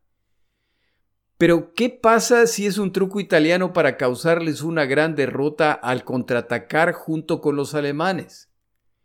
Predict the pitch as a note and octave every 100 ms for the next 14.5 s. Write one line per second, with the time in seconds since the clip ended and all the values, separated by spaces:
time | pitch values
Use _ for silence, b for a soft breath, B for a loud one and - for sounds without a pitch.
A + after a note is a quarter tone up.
0 | _ _ _ _ _ _ D#3 G3+ F#3+ G3
1 | - D3 C#3+ D3 D3+ A3 A3+ F#3 D3+ D#3+
2 | F3 F3+ D3+ C#3+ B2 D#3+ G#3 C3+ A#2 _
3 | _ _ _ - D3 D3 D3 D#3 G3 G3+
4 | F#3 D#3 D3 C#3 F3 F3+ D#3+ - B2+ C#3
5 | G3+ - F3+ D#3+ C3+ - F#3+ G#3 B2 A#2+
6 | B2+ B2+ B2+ D3 C#3+ C3 C3 - B2+ A#2
7 | D3 E3 E3+ E3 D3+ A#2+ A2+ B2+ C3 C#3+
8 | C3+ E3 F#3+ F#3 A#2 - _ _ _ _
9 | _ _ _ _ _ _ _ _ _ -
10 | D#3 E3+ F#3 D#3+ A#3+ G#3+ G#3+ A3+ G#3+ D#3
11 | - - G#3+ F#3+ A3 F3+ D3 C#3 D3+ D#3
12 | A2 G#2 A2 A#2 C3+ B2+ B2 C3+ B2+ B2
13 | C3+ C3+ F#3 F3+ E3+ - G#2+ C#3 D#3 C#3
14 | - C3 C3 C3+ C3+